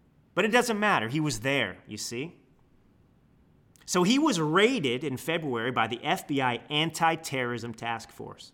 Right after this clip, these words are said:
He was handcuffed, paraded, and detained for three hours while his apartment was ransacked and all his devices confiscated. Four months later now, okay?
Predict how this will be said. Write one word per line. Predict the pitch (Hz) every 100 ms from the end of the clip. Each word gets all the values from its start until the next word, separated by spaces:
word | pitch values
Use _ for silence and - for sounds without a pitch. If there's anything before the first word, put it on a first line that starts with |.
| _
He | -
was | 156
handcuffed, | - 143 175 165 160 156 -
paraded, | 123 123 160 170 165 - -
and | 135
detained | 127 110 - 160 175
for | 175
three | 131 143 147
hours | 131 135 135
while | 131 113
his | 110
apartment | 110 110 151 151 151
was | 123
ransacked | 98 117 143 185 - 175 220 - - - - _ _ - _ _ _ _ _ -
and | 110
all | 139 160
his | 180 147
devices | 143 131 127 135
confiscated. | - 143 143 131 - 107 -
Four | - 196 240
months | 233 220 175
later | 170 139
now, | 110 101 101
okay? | - 135 170